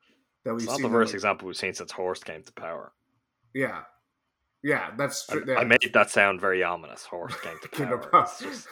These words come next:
Speaker 1: <laughs> Um, but yeah, I think it's just, I don't know. I mean, he certainly would have helped. I, I was certainly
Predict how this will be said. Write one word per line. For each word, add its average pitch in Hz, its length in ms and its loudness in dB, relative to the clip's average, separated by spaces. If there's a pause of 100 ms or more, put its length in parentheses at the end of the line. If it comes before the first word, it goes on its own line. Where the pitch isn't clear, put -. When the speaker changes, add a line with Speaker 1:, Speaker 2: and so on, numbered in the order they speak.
(160)
Speaker 1:
<laughs> 147 100 0 (1400)
Um, 135 560 6
but 156 80 4
yeah, 156 200 6
I 127 80 4
think 143 240 -2 (1900)
it's 143 220 -8
just, - 400 -8
I 143 80 2
don't 127 160 2
know. 101 180 -4 (220)
I 147 120 -2
mean, 147 180 -2
he 143 260 -4
certainly 165 320 0
would 143 120 0
have 135 120 0
helped. 127 280 0
I, 120 180 -2
I 117 200 -6
was 120 240 -2
certainly 117 460 -4